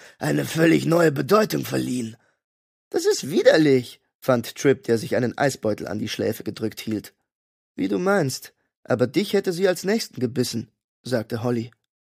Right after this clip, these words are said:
„Eher nicht, ich hätte Alarm geschlagen“, gab er zurück. „Klar doch, du scheinheiliger Patron.“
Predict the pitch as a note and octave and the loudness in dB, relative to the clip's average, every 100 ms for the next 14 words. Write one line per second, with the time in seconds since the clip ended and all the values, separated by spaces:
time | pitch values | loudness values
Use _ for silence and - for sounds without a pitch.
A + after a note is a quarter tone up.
0 | _ _ _ _ - A4+ G4 A#3+ B3 E3 | _ _ _ _ 2 4 6 4 4 4
1 | - - D#4+ E4 F4 A#3 B3+ F#4 G4 D#4 | 0 0 2 4 6 8 8 6 6 2
2 | F#3+ D3 C3+ B2 G#2+ _ _ _ - A2+ | 4 6 6 4 -6 _ _ _ -2 -2
3 | - G2+ - G#2 G2+ - _ _ _ _ | 0 -4 -6 -8 -8 -10 _ _ _ _
4 | _ _ _ _ - - A#2 C3+ B2+ F#2+ | _ _ _ _ -16 -8 -2 0 0 -2
5 | - - A#2+ - C3 C3 B2+ A#2 A#2+ A#2 | -8 -8 -2 6 6 6 2 0 0 -2
6 | A#2+ - C3 B2 | -4 0 0 0